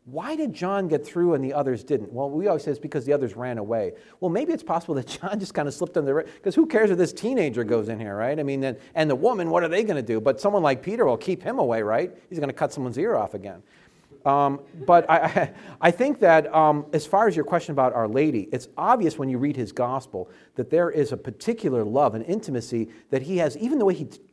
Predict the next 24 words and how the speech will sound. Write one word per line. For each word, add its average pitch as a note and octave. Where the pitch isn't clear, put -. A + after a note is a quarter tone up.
describes D3
her, G#2
right? C3+
In A#2+
chapter C#3
two, G3
and B2
also C3
later C#3
in, B2+
um, A2
in B2
the B2
end C#3+
of G2+
the G#2+
book, E3+
at -
the -
foot B2+
of G#2+
the -
cross, -
"Woman, C3+